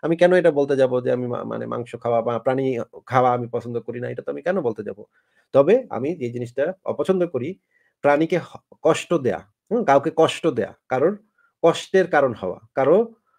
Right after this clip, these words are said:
শারীরিক যে কষ্ট আছে সেই কষ্টগুলা থেকে আমি যতটা সম্ভব নিজেকে বিরত রাখার চেষ্টা করি। হ্যাঁ, এখন এটা হচ্ছে যতটা সম্ভব,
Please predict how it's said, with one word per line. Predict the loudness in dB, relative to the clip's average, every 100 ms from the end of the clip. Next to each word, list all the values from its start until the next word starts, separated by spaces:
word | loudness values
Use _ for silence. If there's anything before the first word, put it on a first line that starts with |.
| _
শারীরিক | 2 4 4 2 0
যে | -2 0
কষ্ট | -2 0
আছে | -2 -2 -6
সেই | -2 0
কষ্টগুলা | 0 -4 -12 -8 -8 -10 _ -6
থেকে | -4 -4 -4 -8 -10
আমি | -6 -2
যতটা | -2 -2
সম্ভব | -6 -4 -4 -4 -8 _ -10
নিজেকে | -8 -4 -4
বিরত | -2 0 2 2
রাখার | -2 -2
চেষ্টা | -6 -10 -12
করি। | -14 -20 _ _ _ _
হ্যাঁ, | -4 -4 -8 _ _ -4
এখন | 0 0 -2 -4 _ _ _ _ _ _ -4
এটা | 2 4
হচ্ছে | 2 2
যতটা | 2 2 0
সম্ভব, | 0 -2 -4